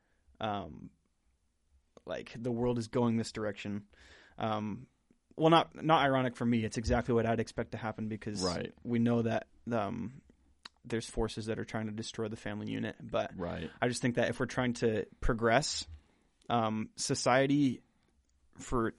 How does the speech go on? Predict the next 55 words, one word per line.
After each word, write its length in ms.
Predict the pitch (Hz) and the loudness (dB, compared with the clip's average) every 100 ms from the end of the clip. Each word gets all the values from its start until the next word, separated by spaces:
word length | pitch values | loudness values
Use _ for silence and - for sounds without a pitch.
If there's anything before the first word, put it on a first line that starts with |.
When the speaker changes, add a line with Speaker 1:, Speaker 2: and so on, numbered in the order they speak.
| - | -2
Speaker 1:
thousands 440 | 123 131 127 120 | 4 4 4 2
and 120 | 120 | 2
thousands 380 | 123 120 120 110 | 4 2 2 0
of 120 | 110 | 0
years 320 | 110 113 117 - | 0 0 0 -4
has 120 | 110 | -4
functioned 420 | 120 113 - 110 | -2 -2 -2 -4
on 100 | 110 | -4
the, 80 | - | -4
on 100 | 120 | -4
the 80 | 110 | -4
family 380 | - 117 113 110 | -4 -2 0 -2
unit. 340 | 110 117 131 - _ - - _ - | 0 0 -2 -6 _ -20 -20 _ -2
And 120 | 123 | 0
we've 140 | 123 | 2
gotten 240 | 127 123 127 | 4 4 2
to 140 | 135 | 0
this 160 | 120 117 | 0 0
point 320 | - 120 117 | 0 0 0
because 300 | 113 - 113 | -4 -2 -2
we've 120 | 117 | -2
had 220 | - 110 - | -2 -4 -4
families, 560 | 107 107 120 127 - 110 | -4 -2 -2 -4 -6 -4
Speaker 2:
Mm-hmm. 300 | 98 95 98 - 131 | -4 -4 -4 -8 -4
Speaker 1:
and 140 | 117 | -2
they've 140 | 113 | 0
been 200 | 120 117 | 2 2
the 80 | 113 | 2
way 160 | 110 113 | 0 0
that 160 | 113 | -2
they 100 | - | -2
were. 300 | 107 110 120 - _ 110 | 0 0 0 -2 _ -4
Like, 160 | 110 | 0
there 120 | 127 | 4
were 160 | 127 143 | 4 4
imperfections 880 | 127 127 - - 117 - 117 117 - | 4 4 4 4 0 0 -2 -2 -4
and, 100 | 113 | -6
like, 180 | 113 - - | -6 -6 0
imbalances 720 | 120 113 117 117 113 107 117 | 0 2 0 -2 -2 -4 -4
in 80 | |
lots 240 | 113 110 110 | -2 -4 -6
of 80 | 107 | -6
cases. 500 | 107 - 107 110 - - - | -6 -6 -8 -8 -12 -20 -10
Speaker 2:
Yeah, 200 | 110 98 92 | -4 -2 -2
Speaker 1:
But 120 | 120 | 0
the 60 | 101 | 2
Speaker 2:
Cain 80 | 104 | 4
Speaker 1:
fami-, 100 | 143 | 4
Speaker 2:
killed 140 | - | 6
Speaker 1:
the 20 | 95 | 6
Speaker 2:
Abel. 200 | 95 113 | 4 4
Speaker 1:
family 280 | 143 143 120 | 4 4 4
Speaker 2:
It's 100 | 120 | 6
Speaker 1:
unit, 240 | 127 143 | 6 4
Speaker 2:
cool. 100 | 117 | 2